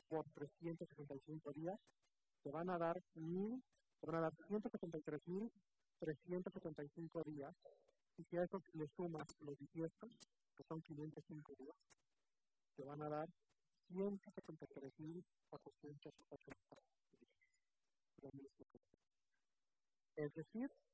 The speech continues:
las sesenta y nueve semanas de Daniel terminan con la venida de la entrada triunfal de Cristo. Y ahí encontramos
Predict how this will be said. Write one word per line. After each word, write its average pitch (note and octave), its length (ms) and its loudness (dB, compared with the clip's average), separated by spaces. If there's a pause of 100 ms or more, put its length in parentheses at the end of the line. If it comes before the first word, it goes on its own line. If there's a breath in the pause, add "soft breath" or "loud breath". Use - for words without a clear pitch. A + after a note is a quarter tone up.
(320)
las E3+ 300 6
sesenta F3 400 -6
y F3+ 80 -4
nueve A#3 460 -4 (240)
semanas E3 460 -6
de D3 120 -12
Daniel F#3+ 460 -6 (560)
terminan A3+ 640 -4 (480)
con D3 140 -12
la C3+ 100 -8
venida D3 340 -6 (580)
de D3 80 -8
la D3 60 -4
entrada D#3+ 340 -4
triunfal D#3 500 -6 (340)
de A4+ 120 -8
Cristo. C#4+ 260 -12 (1040)
Y D#3+ 60 -6
ahí A3 400 -2 (840)
encontramos E3 540 -6